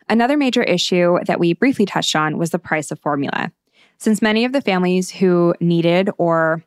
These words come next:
had the perception that they needed it were spending around forty percent of their income on it, so many mothers began diluting the products to make it last longer.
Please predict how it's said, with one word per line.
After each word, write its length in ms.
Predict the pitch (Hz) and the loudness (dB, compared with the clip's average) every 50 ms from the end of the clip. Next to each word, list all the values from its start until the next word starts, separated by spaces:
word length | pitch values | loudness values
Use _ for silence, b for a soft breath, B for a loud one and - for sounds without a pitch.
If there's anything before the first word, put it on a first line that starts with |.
| _ _ - | _ _ -8
had 180 | - 180 170 165 | -4 -4 -4 -4
the 60 | 175 | -4
perception 480 | - 180 - - 262 - - - 185 170 | -4 -4 -2 -2 -2 0 0 0 0 0
that 120 | 139 - - | -2 -2 -2
they 100 | 156 156 | -2 -2
needed 320 | 151 151 147 - 143 139 | -2 -2 -2 -2 -2 -2
it 200 | 143 143 143 - _ B B B B B B B - | 0 -2 -2 -4 _ B B B B B B B -4
were 140 | 170 185 180 | -2 -2 -2
spending 380 | - - - 175 180 185 185 185 | -2 -2 -2 0 0 0 0 0
around 240 | 170 156 156 160 | 0 -2 -2 -6
forty 500 | - - - 165 160 156 160 165 165 165 160 _ _ _ _ _ _ _ | -8 -6 -4 -4 -2 -2 -2 0 -2 -2 -4 _ _ _ _ _ _ _
percent 440 | - - 175 160 - 156 151 147 135 - | -10 -8 -8 -6 -4 -4 -4 -4 -4 -4
of 120 | 156 151 | -4 -2
their 160 | 156 147 - - | -2 -4 -4 -4
income 320 | 131 143 170 - 220 220 | -4 -4 -2 0 2 2
on 160 | 220 226 233 247 | 2 2 2 0
it, 180 | 277 311 - _ B B B B B B B B | 0 -2 -4 _ B B B B B B B B
so 140 | - - 208 202 | -4 0 0 2
many 220 | 208 214 240 240 | 2 2 2 2
mothers 280 | 220 185 175 190 185 180 | 2 2 2 0 0 -2
began 300 | - 185 175 175 170 165 | -2 -2 -2 0 0 0
diluting 560 | 165 156 151 156 151 156 170 185 185 180 175 | 0 0 -2 -2 -2 0 0 2 2 2 2
the 80 | 170 | 0
products 680 | 165 - - 160 147 143 139 147 160 - - - - - - | -2 -2 -2 -2 0 0 0 -2 -4 -6 -10 -18 -18 -18 -12
to 140 | - - 185 | -6 -4 -2
make 180 | 160 156 - | -2 -2 -4
it 140 | - - - | -6 -6 -4
last 280 | 143 135 135 - - - | -4 -4 -4 -6 -8 -8
longer. 460 | - 69 - - - 65 55 - | -8 -8 -8 -8 -8 -8 -8 -8